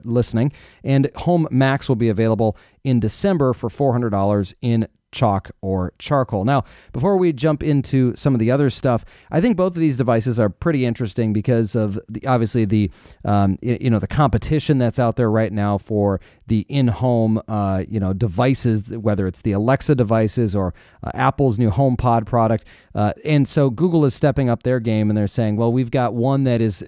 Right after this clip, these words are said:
definitely focused on music," you know, so you, you can get, let's say, squarely at the Sonos crowd, if you will, or the HomePod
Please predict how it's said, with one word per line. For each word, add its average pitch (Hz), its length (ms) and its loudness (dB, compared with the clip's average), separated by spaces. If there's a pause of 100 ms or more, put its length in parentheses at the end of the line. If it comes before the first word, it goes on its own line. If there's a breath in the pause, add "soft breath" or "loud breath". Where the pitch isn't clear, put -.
(100)
definitely 127 460 0
focused 123 520 -2
on 113 480 0
music," 117 600 0
you 117 100 0
know, 98 140 0
so 117 160 0
you, 107 220 2
you 107 120 -6
can 104 200 -2
get, 98 580 -4
let's 104 160 -10
say, 95 260 -6
squarely 135 420 0
at 107 100 -4
the 101 60 -10
Sonos 123 540 0
crowd, 92 340 -2
if 90 140 -4
you 101 100 2
will, 90 280 0 (320 loud breath)
or 101 180 2
the 90 80 -4
HomePod 101 460 0